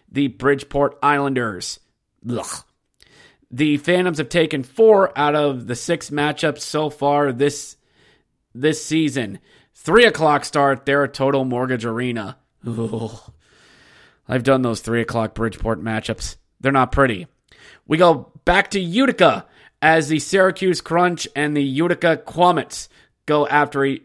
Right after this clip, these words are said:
each other for the twelfth time this <laughs> season. My goodness. The Crunch have ta-,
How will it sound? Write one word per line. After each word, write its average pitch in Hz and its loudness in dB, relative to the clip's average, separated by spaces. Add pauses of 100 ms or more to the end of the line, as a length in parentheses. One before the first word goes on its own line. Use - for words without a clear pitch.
(160)
each 139 -2
other 127 0
for 156 -4
the 139 -2
twelfth 185 4
time 165 4
this 151 0
<laughs> - -
season. 170 -2 (580)
My 120 -4
goodness. 95 -12 (480)
The 147 0
Crunch 202 4
have 160 0
ta-, 170 0